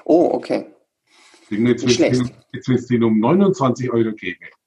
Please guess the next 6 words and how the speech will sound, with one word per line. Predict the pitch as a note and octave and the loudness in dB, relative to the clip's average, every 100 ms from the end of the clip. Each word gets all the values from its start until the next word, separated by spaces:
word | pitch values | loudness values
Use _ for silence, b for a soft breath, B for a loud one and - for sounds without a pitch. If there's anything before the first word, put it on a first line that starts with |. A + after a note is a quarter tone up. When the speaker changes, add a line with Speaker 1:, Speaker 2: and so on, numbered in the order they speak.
| _ _ _ _ - | _ _ _ _ -2
Speaker 2:
dann | B2+ C#3 | 0 0
würden | D3 D#3 | 0 0
viele | - D#3+ F3+ | 0 0 0
sagen, | - D3+ D3+ C3 _ _ _ _ | 0 -2 -2 -6 _ _ _ _
okay. | D3+ - F2 D#2+ _ _ _ _ _ _ - | -10 -8 -10 -12 _ _ _ _ _ _ -12
Speaker 1:
Ja, | B2+ | -10